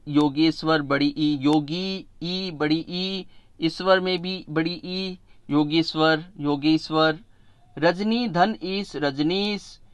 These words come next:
मही धन ईश महीश, सती प्लस ईश सतीश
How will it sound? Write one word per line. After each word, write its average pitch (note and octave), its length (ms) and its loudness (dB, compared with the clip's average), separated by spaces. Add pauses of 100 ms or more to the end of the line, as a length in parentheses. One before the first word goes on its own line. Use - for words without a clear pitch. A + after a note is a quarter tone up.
(300)
मही D#3 440 2
धन F3+ 300 0
ईश F#3+ 280 -6
महीश, F3+ 640 -2 (400)
सती A3+ 440 -4
प्लस G3 360 -2
ईश F#3 180 -6
सतीश F#3 720 -6